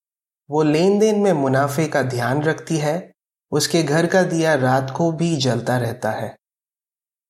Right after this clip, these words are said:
पति इस बात को भी समझेगा कि पत्नी कोई नौकरानी नहीं है जिसे अपनी बात कहने का हक ना हो।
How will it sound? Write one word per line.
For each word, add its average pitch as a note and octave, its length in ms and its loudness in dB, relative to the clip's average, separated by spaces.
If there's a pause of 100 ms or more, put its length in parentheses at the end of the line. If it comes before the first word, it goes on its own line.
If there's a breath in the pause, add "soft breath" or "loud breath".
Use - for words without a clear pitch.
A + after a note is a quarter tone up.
(140)
पति F#3+ 280 2
इस F3 80 4
बात D3+ 300 2
को D#3+ 160 0
भी D3+ 140 -2
समझेगा C#3 760 0
कि F3+ 180 -4
पत्नी E3 500 0
कोई D#3+ 260 0
नौकरानी B2+ 640 0
नहीं B2 240 0
है B2+ 300 -4 (320 loud breath)
जिसे C#3+ 260 2
अपनी E3 300 0
बात C#3+ 420 0
कहने D3 320 -2
का D3+ 160 -2
हक C3 360 -4
ना A2 100 -4
हो। - 220 -10